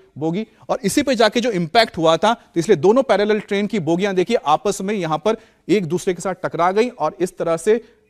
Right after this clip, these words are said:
अ, मैंगल्ड होके यानी कि जुड़ के वहां पर ही रह गई, जिसकी वजह से वहां पर लोगों को निकालने में दिक्कत हो रही है। और ये जो तस्वीर है, ये बिल्कुल क्लियर कर देता है कि आखिरकार ये घटना किस तरह से हुई थी। अभी जांच के बाद ही पता लगेगा कि असली वजह क्या रही है। थोड़ी देर पहले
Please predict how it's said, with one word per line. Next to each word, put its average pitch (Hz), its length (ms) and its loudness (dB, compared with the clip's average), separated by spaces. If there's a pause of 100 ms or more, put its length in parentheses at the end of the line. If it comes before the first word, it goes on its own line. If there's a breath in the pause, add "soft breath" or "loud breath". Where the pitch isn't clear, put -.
अ, 135 220 4
मैंगल्ड 151 480 -2
होके 156 240 -4
यानी 156 240 -2
कि 240 360 -6
जुड़ 190 220 2
के 180 240 -6 (340)
वहां 156 160 0
पर 190 100 0
ही 165 60 0
रह 147 160 -2
गई, 185 100 0
जिसकी 165 260 -6
वजह 170 160 0
से 214 100 -2
वहां 208 120 -2
पर 196 80 0
लोगों 175 240 2
को 214 100 -2
निकालने 180 340 -2
में 202 140 -4
दिक्कत 156 300 -6
हो 147 100 -2
रही 147 140 -2
है। 208 120 0 (380 loud breath)
और 156 140 2
ये 170 260 2
जो 302 120 2
तस्वीर 220 440 -4
है, 180 160 0 (340 loud breath)
ये 220 160 2
बिल्कुल 190 320 -2
क्लियर 220 300 0
कर 208 120 -4
देता 185 260 -4
है 196 80 0
कि 185 100 -6
आखिरकार 180 580 -2
ये 175 120 -2
घटना 175 460 -2 (260 soft breath)
किस 185 160 0
तरह 190 160 0
से 190 120 -4
हुई 180 100 2
थी। 196 100 -2
अभी 185 100 -2
जांच 170 300 0
के 190 100 -4
बाद 156 180 4
ही 220 60 -6
पता 180 220 0
लगेगा 170 320 0
कि 190 140 -4
असली 175 220 -2
वजह 151 220 -4
क्या 143 200 -2
रही 131 100 -4
है। 135 60 -4
थोड़ी 220 240 0
देर 233 100 4
पहले 226 340 0